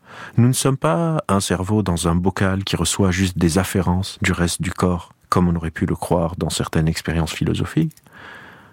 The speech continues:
Notre cerveau n'est pas un chef d'orchestre dans une sorte de tour d'ivoire qui dirige le reste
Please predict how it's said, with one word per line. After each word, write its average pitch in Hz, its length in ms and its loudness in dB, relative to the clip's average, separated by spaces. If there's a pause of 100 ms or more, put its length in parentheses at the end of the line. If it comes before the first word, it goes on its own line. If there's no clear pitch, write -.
(260)
Notre 101 160 2
cerveau 107 440 2
n'est 101 120 4
pas 104 240 2
un 87 140 2
chef - 300 0
d'orchestre - 720 0
dans 87 180 4
une 90 160 4
sorte 90 240 0
de 90 80 6
tour 101 260 2
d'ivoire 92 460 2
qui - 160 2
dirige 98 540 4
le - 80 2
reste 87 300 2